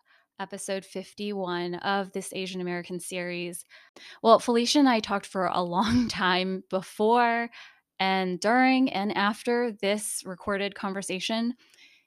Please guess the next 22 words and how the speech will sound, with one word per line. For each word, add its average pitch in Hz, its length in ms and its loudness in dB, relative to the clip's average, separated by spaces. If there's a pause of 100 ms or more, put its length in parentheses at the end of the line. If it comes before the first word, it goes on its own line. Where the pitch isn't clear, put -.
(120)
And 202 320 -2
I 185 100 0
feel 247 240 -4
like 294 240 0
after 214 320 -4
she 254 160 -4
has 214 220 -4
our 208 100 -4
baby, 185 380 -6
I 180 160 -2
would 196 180 -4
really 190 380 -2
love 185 460 2
to - 100 -8
do 185 180 -2
some 269 300 2
type 269 260 -4
of 233 240 -4
class 190 640 -2
or 185 160 -4
course - 500 -4
with 185 120 -8